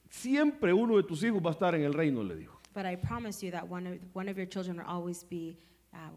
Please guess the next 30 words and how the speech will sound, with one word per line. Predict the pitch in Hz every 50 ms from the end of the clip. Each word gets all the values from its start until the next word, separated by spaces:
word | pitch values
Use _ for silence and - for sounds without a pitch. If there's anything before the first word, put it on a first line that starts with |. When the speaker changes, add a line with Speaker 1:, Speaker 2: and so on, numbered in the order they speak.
| 165
Speaker 2:
with | 170 165 151 -
the | 170 165
Lord." | 160 160 156 175 -
Speaker 1:
Entonces | 139 135 139 170 165 196 196
el | 196 180
Señor | - 180 170 147 151 170 185 - 98 -
levanta | 151 139 131 139 151 170 175 - 185 170 156 147
a | 143
su | - 151 143
hijo | 156 175 151 190 190 190 190
Salomón | - - 127 135 147 151 160 151 147 151 175 180 - - _ -
Speaker 2:
So | - - - 190 185
the | 185 185
Lord | 185 190 190 190 190 190
lifts | 196 185 180 180 185 -
his | 196 185 185 -
son | - 185 170 170 175 190 196
Solomon | 185 - - 175 165 170 165 175 190 226 - - _
Speaker 1:
para | - 135 135 135
que | 135 147 139
levantara | 139 131 123 120 110 - 139 139 139
el | 127 107
templo. | - 143 143 127 120 92 82 - - -
Speaker 2:
so | - - 196
that | 185 175
he | - - - 240 226
can | - 220 196
make | 170 160 156
the | - 156
temple. | 147 - 156 -